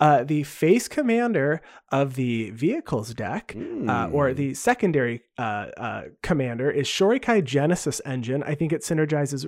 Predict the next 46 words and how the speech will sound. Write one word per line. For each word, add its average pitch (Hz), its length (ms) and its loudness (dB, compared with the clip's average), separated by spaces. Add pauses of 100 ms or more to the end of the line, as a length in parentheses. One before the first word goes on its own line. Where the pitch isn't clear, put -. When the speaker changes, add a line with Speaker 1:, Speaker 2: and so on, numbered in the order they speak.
(120)
Speaker 1:
really, 233 320 4
really 147 220 6
well 127 180 2
with 131 120 -4
this 131 140 -4
deck. 147 300 -2
So 170 120 2
it's 151 140 -2
an 151 120 0 (380)
eight 214 160 8
eight 220 300 6
legendary 175 440 4
artifact 165 500 0
vehicle, 156 800 2
uh, 127 160 0
for 117 180 -4
two, 208 320 2
a 147 100 0
white 151 240 0
and 143 100 -6
a 131 40 -6
blue, 156 400 4
and 156 140 0
it 143 80 -4
has 147 300 -4 (100)
pay 175 180 2
one, 170 380 2
tap - 360 -4
it 165 160 2
to 139 100 -4
draw 135 260 0
two 180 200 -4
cards, 156 340 0
then 131 120 0
discard 160 340 0
a 170 40 0
card. 180 260 0 (440)
And 160 280 4
you 202 140 4
create 170 320 2
a 165 60 2
colorless 156 440 0
pilot 147 440 0
creature 156 260 0
token 151 460 0
with 131 200 0